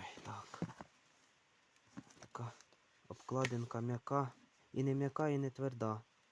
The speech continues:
Моріс Дрюон. Кулінарія на пару. Для пароварки, мабуть.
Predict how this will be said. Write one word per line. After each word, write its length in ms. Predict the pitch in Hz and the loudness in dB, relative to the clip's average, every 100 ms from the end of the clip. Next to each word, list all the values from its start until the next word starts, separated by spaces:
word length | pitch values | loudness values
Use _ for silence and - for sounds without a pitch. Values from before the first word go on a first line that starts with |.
| _ _ _ _ _ _ _ _ _ _ _ _ - - - - - - - - - - - _ - | _ _ _ _ _ _ _ _ _ _ _ _ -20 -20 -20 -12 -12 -2 -4 -4 -20 -20 -20 _ -6
Моріс 380 | 123 131 120 113 | 0 2 0 -2
Дрюон. 480 | 117 135 180 190 165 - - - - _ _ - - - - - - _ _ _ _ _ _ | -2 0 2 0 -2 -6 -16 -14 -18 _ _ -20 -20 -20 -20 -20 -20 _ _ _ _ _ _
Кулінарія 640 | - 123 127 127 143 160 143 | -4 -2 0 0 0 2 2
на 140 | 135 | 0
пару. 440 | 127 135 117 104 104 - - - - - - - - - - - - | 0 0 2 -2 -6 -10 -12 -12 -10 -10 -12 -16 -18 -20 -18 -14 -4
Для 200 | 107 120 | 0 0
пароварки, 680 | 127 135 135 127 123 - 131 | 2 2 4 2 2 -2 -2
мабуть. 460 | 139 123 131 - | -2 0 -4 -6